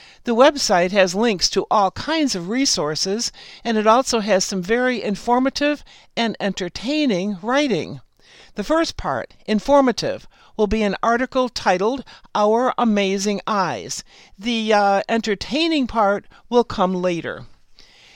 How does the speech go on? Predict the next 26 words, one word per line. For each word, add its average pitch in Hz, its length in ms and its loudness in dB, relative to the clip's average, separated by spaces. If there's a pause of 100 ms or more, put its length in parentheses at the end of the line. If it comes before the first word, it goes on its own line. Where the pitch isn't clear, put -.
(220)
Now, 240 220 4
that 202 180 4
first 277 320 -2
article, 240 560 0
Our 214 400 4
Amazing 233 640 0
Eyes, 196 560 0 (100)
it 196 80 -4
was 208 220 -2
written 254 240 -2
by 202 260 2
Dan 214 400 -2
Roberts, 190 600 -2 (300)
who 247 120 -2
is 220 140 -2
the 185 80 -4
founding 247 460 0
director 202 680 0
of 185 240 -2
the 185 160 -2
website 196 580 0
M 214 300 0
D 196 180 -4
support 185 540 -2
dot 165 300 -4
org. 180 760 -2